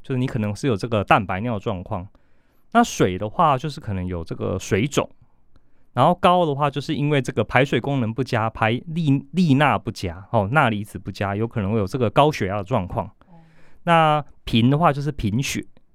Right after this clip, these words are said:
Speaker 1: 哦，因为我们肾功能不好的时候，这个红血球生成素是由肾脏制造的嘛。那当肾脏功能受损的时候，它的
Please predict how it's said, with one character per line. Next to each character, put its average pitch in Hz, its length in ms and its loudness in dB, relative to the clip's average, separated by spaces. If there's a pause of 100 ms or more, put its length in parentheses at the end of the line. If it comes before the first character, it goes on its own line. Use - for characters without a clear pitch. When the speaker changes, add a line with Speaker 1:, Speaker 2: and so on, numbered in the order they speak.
(180)
Speaker 1:
哦， 98 120 -4
因 139 40 2
为 160 40 4
我 165 60 4
们 123 100 6
肾 156 220 0
功 156 180 0
能 117 160 2
不 160 100 2
好 117 160 0
的 92 140 -4
时 - 160 -8
候， 120 500 4
这 147 120 -4
个 117 260 2
红 127 340 2
血 123 220 4
球 110 220 0
生 151 180 0
成 123 100 2
素 143 140 -2
是 - 100 -4
由 123 80 4
肾 120 240 4
脏 131 200 0
制 123 160 -8
造 110 200 0
的 90 80 -8
嘛。 85 200 -14 (400)
那 139 120 2
当 156 300 2
肾 151 260 2
脏 143 200 2
功 147 160 2
能 117 160 2
受 156 200 2
损 - 160 -8
的 87 120 -8
时 - 120 -8
候， 117 160 0
它 127 220 0
的 123 260 0